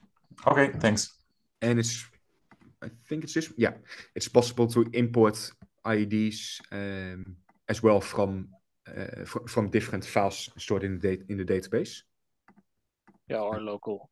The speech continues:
Speaker 3: local storage. Yeah.
Speaker 2: Yeah, and that's, it's only, um,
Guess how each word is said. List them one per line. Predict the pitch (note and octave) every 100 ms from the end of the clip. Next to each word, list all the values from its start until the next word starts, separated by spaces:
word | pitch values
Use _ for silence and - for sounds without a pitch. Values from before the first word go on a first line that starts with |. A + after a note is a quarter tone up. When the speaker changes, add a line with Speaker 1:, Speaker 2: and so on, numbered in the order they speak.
| _
Speaker 3:
local | B2 G#2 G#2+
storage. | - G2+ G#2 - - - _ _
Yeah. | A2 - _ -
Speaker 2:
Yeah, | - - _ _ _
and | G2+ G2
that's, | G2 - - - - - - _ _ _ - _
it's | - - -
only, | F2 A2 G#2+ G2+ G2+ - -
um, | F#2 F#2 F#2